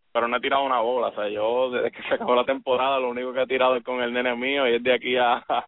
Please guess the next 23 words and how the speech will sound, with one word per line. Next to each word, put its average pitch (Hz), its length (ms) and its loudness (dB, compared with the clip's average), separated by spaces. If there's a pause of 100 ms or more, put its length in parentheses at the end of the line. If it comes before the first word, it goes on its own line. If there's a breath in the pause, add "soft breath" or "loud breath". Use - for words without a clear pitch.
(500 loud breath)
a 117 460 4 (160)
noventa 139 520 2
pies, 147 220 0
como 135 200 -6
uno 139 160 0
dice. 123 320 -2 (640 soft breath)
Así 117 240 -2
es 131 80 0
que, 117 460 2 (580)
que 117 320 4
vamos 156 340 2
a 156 100 6
ver, 147 120 2
de 135 100 0
verdad, 123 260 2
no, 131 120 -4
no 127 220 -2
lo 156 100 4
descarto 165 640 0
porque, 107 680 -6 (560)
porque, 101 800 -6 (1000)
este, 104 600 2
porque 110 420 -2